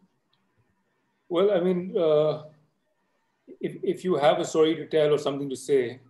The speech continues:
then just start doing it. There is no one way, there is no correct way anymore. And I think the, the world is primed to, uh, you know, hear things being told to them,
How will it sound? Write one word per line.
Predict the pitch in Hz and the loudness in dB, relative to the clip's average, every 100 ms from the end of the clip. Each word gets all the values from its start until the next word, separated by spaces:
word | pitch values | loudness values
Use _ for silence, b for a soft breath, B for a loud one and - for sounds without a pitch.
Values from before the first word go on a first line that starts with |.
| - | -8
then | 135 | -6
just | 135 139 | -4 -6
start | - 131 - - 127 | -2 -4 -4 -16 -4
doing | 131 127 | -2 -2
it. | 123 | -2
There | 131 139 | 2 2
is | 151 | 0
no | 151 | -2
one | 135 131 135 | 0 0 2
way, | 127 127 | 2 2
there | 123 | 2
is | 139 139 | 0 0
no | 131 | -4
correct | 139 131 131 | -2 -4 -4
way | 135 123 | -4 -4
anymore. | 120 120 117 110 _ _ _ _ _ - | -8 -14 -16 -18 _ _ _ _ _ -10
And | 127 | -6
I | 127 | -4
think | 131 143 - _ _ _ | -4 -6 -8 _ _ _
the, | - 123 127 _ | -4 -4 -6 _
the | 147 | -6
world | 123 139 139 | 2 4 4
is | 139 - | 0 -6
primed | - 131 131 131 - | 0 0 0 -4 -6
to, | 131 117 117 117 117 110 107 | -4 -4 -4 -8 -8 -6 -8
uh, | 101 - _ _ | -12 -18 _ _
you | 131 | -10
know, | 123 120 - _ _ _ _ | -10 -12 -20 _ _ _ _
hear | 147 151 151 | 4 4 4
things | 143 127 123 - - _ - | -2 -2 -8 -14 -20 _ -12
being | 123 127 | -10 -4
told | 135 123 | -2 -2
to | 127 | -4
them, | 117 113 | -10 -10